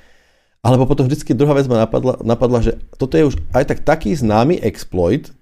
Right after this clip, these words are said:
alebo cesta exploitovania, že už o mesiac Windows alebo ktokoľvek Microsoft, e, vývojári kernel, že aj tak sa už tomu dostanú,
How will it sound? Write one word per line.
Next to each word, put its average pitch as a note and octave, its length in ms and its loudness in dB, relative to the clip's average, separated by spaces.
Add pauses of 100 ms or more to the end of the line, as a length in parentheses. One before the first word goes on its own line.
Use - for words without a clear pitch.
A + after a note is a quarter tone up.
alebo G2 240 0
cesta G#2+ 320 2
exploitovania, G2+ 880 0 (400)
že A#2 160 0
už - 320 0
o D3 80 6
mesiac E3 720 4
Windows C#3+ 480 4
alebo A#2+ 320 4
ktokoľvek C3 720 0
Microsoft, A2+ 720 2
e, - 80 -4 (480)
vývojári A#2+ 480 4
kernel, A2+ 320 0
že - 80 -6
aj D3 160 2
tak D#3+ 80 -4
sa - 80 -2
už B2 160 2
tomu C3+ 240 0
dostanú, G2 560 0